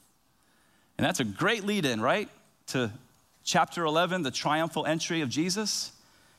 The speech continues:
And so here we are, we're at the pivotal point of the Gospel of Mark. We're moving from the main theme of sacrifice to the main theme of service. And it says in chapter eleven, verse one,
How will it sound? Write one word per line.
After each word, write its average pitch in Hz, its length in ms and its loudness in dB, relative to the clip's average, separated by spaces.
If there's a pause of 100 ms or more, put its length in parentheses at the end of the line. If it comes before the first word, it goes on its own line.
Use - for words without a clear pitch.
(180)
And - 100 -4
so 139 120 0
here 170 160 2
we 208 120 4
are, 185 300 4
we're 147 140 2
at - 80 0
the 131 80 -4
pivotal 196 360 -2
point 185 360 0
of 151 60 -2
the 131 60 0
Gospel 165 440 0
of 156 60 -2
Mark. 143 340 2
We're 127 100 -2
moving 160 380 0
from 139 120 2
the 131 80 2
main 151 280 2
theme 165 200 0
of 139 120 -2
sacrifice 165 800 0
to - 100 -8
the 120 80 -2
main 135 220 2
theme 156 340 0
of 131 80 -2
service. 127 720 -2 (1500)
And 127 120 2
it - 20 2
says 165 340 4
in 135 280 -2 (280)
chapter 208 540 2
eleven, 180 540 2
verse 180 500 2
one, 175 480 4